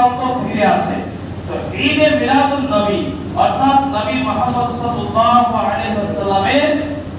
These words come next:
জন্ম দিবস, জন্মদিনকে নিয়ে বিভিন্ন বাড়াবাড়ি এবং যত জঘন্য বেদাত কাজ আছে, সব বেদাতে, মানে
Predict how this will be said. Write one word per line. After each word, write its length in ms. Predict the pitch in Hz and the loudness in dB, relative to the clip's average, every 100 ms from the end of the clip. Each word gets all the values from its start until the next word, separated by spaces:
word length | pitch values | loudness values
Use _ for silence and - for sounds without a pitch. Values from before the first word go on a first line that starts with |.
| - 175 | -6 2
জন্ম 340 | 208 - - 262 262 | 2 2 2 2 2
দিবস, 360 | - 147 247 226 - - - - | 2 2 2 0 -4 -8 -12 -6
জন্মদিনকে 920 | 190 208 - 233 240 240 311 285 262 | -2 0 0 0 0 0 0 0 -2
নিয়ে 360 | 233 226 196 262 311 294 - - - - - - | -2 -2 0 2 2 0 -4 -8 -10 -10 -10 -4
বিভিন্ন 580 | 180 185 - - - - | 0 2 4 2 2 0
বাড়াবাড়ি 800 | - - - - 208 226 233 - 311 - - - | 0 0 2 2 2 2 0 -2 -4 -6 -8 -6
এবং 300 | - 196 226 226 - - | -2 0 2 0 -4 0
যত 280 | 196 220 226 320 311 285 - 208 | 2 2 2 2 4 4 2 2
জঘন্য 640 | 214 254 277 - - - - | 2 2 0 -2 -2 -2 -2
বেদাত 440 | 349 370 - 320 320 | 0 2 2 0 0
কাজ 180 | 285 277 277 | 0 0 0
আছে, 220 | 277 302 339 - - - - - | 2 2 2 -2 -6 -10 -8 0
সব 220 | 233 233 233 | 2 2 0
বেদাতে, 580 | 180 190 214 226 226 302 - - - - - - - - - - - - | -2 0 2 2 2 2 2 -2 -6 -10 -12 -14 -12 -12 -10 -10 -8 -4
মানে 180 | - | -2